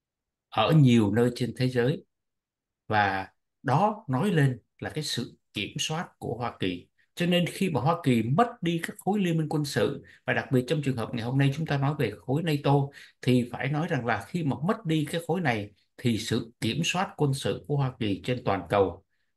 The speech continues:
nó sẽ bị gọi là biến mất. Và điều đó chúng ta đã chứng kiến dưới bốn năm của ông Donald Trump. Nhân cái câu hỏi anh cũng nói rằng là nhận xét như thế nào và bốn năm trước khi mà giờ thời ông Donald Trump với quan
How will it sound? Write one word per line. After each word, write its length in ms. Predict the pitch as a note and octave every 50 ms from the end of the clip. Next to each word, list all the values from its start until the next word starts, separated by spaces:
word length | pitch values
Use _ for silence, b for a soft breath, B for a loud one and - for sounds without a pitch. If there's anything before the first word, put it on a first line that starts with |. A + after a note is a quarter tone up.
| _ -
nó 240 | A#2+ A#2 A#2 C#3+ D#3
sẽ 260 | - - - G2 G#2
bị 320 | A#2 G#2 G2 F#2+ - - - - -
gọi 200 | F#2 F#2 G#2+ - G#2+
là 300 | G2+ G2 F#2 F2 E2+ F#2
biến 220 | G2 G#2 B2+ D3 D3+
mất. 120 | D3+ E3 - - _ _ _ _ _ -
Và 180 | B2+ A2+ A2
điều 200 | A2+ A#2+ A#2 A#2
đó 220 | - A#2 D3+ F#3+ F#3+ F#3+
chúng 120 | F3+ E3
ta 100 | D#3 C3+
đã 80 | C#3 C#3 C#3
chứng 200 | - D#3+ E3 E3
kiến 280 | - D3+ D#3+ G3 G3+ E3
dưới 200 | C#3+ D3 D3+ E3+
bốn 260 | E3 C#3+ E3 G#3 G3
năm 280 | D#3 C#3+ C3+ B2+ A#2+ -
của 280 | - A2 - C2+ - -
ông 180 | - B2 C#3 B2+
Donald 240 | C3 C3 C#3 C3+ C#3 -
Trump. 240 | F3+ F3 D#3 C#3 - _ _ _ _ _ _ _ _ _ _ _ _ _ B B B B B B B B _
Nhân 240 | - D3+ D#3 D#3 D3+ D3
cái 80 | E3+ E3
câu 100 | E3 D3+
hỏi 220 | C3+ - F#2+ - -
anh 120 | C3+ C#3 C#3
cũng 100 | B2+ C3+
nói 120 | C#3 D#3+ D#3+
rằng 140 | C3+ A#2
là 300 | A#2 A2+ A2+ G#2+ A2+ B2 B2+
nhận 160 | A#2+ B2+ C3
xét 240 | C#3+ - F#3+ F#3+ -
như 100 | E3 D3 C#3+
thế 80 | F#3 E3+
nào 280 | D3 B2 A2+ G#2+ G2+ G2+
và 100 | A2 G2+ G2
bốn 200 | B2+ F3 G#3 A3
năm 220 | F3+ D#3+ D3 C#3 C#3
trước 140 | - F#3 G#3+ A3+ -
khi 140 | - D3 C#3
mà 100 | A#2 G#2 G2+
giờ 160 | G#2+ F#2+ -
thời 200 | - G2+ G#2 G2+
ông 220 | - - - C3+ C#3
Donald 240 | C#3 C3+ C#3+ C3+ C#3
Trump 240 | - C#3+ C#3 C#3 C#3
với 100 | C#3+ D3+ -
quan 160 | - C#3